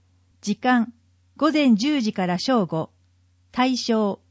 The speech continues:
未就学児とその保護者。料金、無料。申し込み、当日受付。問い合わせ、子ども政策課。電話、三五零五五七七。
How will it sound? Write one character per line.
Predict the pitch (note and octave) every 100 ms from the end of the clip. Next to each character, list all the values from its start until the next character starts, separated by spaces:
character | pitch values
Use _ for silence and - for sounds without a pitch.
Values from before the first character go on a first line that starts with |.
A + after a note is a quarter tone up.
| -
未 | G3 - D4+
就 | D#4
学 | D4+ C#4+ C#4
児 | A#3
と | F3 E3
そ | - A3+
の | B3+
保 | A#3+
護 | A#3
者。 | A#3 F#3 D3+ _ _ _ _ _ _ _
料 | C4 D4+
金、 | A#3 G3 E3+ - _ _ _
無 | F#3
料。 | G#3 A3 G#3 G3 _ _ _ _ _ _ F3
申 | C4
し | C4 -
込 | B3
み、 | A3 G#3 _ _ _
当 | B3+ D4+
日 | D4 - D4
受 | B3
付。 | A3 - E3+ D3+ _ _ _ _ _ _ _ -
問 | B3 C4
い |
合 | B3
わ | A#3
せ、 | - G3+ F#3 _ _
子 | -
ど | A3+
も | C#4+
政 | C4+ C4+ B3
策 | A#3+ A#3 -
課。 | G3+ - _ _ _ _ _ _ _
電 | A3+ A#3+
話、 | G#3 F#3+ - _ _ _
三 | - D4 D4+
五 | D4 C4+ F#3
零 | G3+ E3 E3 _ _
五 | A3 C#4 C#4
五 | D4 C4+
七 | F3 F3+ A3+
七。 | A3+ F#3 D3+